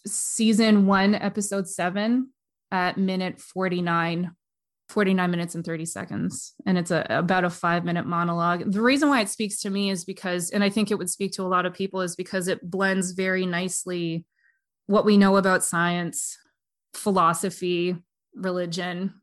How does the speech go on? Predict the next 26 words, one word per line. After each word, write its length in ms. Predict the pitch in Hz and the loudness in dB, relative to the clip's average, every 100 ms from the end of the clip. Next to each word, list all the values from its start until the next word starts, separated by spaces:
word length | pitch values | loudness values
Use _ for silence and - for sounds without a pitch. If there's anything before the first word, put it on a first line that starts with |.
| - | -4
It's 180 | 190 175 | -2 2
all 160 | 196 | 2
kind 220 | 196 214 190 | 2 2 2
of 80 | |
tied 320 | 170 196 185 180 | 0 0 0 0
into 220 | 180 180 | -2 -2
this 220 | 180 175 | -6 -4
really 200 | 180 180 | -2 -2
pivotal 420 | 175 196 180 180 | -2 -2 0 0
moment 460 | 175 175 175 170 165 | 0 0 -2 -2 -4
in 80 | 175 | -4
the 80 | |
series 440 | 170 170 175 170 170 | -4 -2 0 0 0
where 140 | 170 | -2
there's 220 | 170 170 | 0 0
this 160 | 175 - | -2 -4
one 180 | 175 175 | -2 -2
character 560 | 180 175 170 175 165 - | 0 -2 -2 -2 -2 0
who 300 | 175 170 165 | 0 0 0
is 400 | 170 170 165 - - | 0 -2 -2 -8 -4
actively 400 | 175 170 180 175 | -4 -2 -2 -2
dying 400 | 170 165 165 156 | 0 0 0 -2
because 320 | 170 170 170 | -4 -4 -6
she's, 400 | - 160 165 - - _ _ _ - | -4 -6 -6 -8 -16 _ _ _ -10
uh, 220 | 170 156 180 | -6 -6 -6
term-, 420 | - 185 - - | -2 -2 -2 -6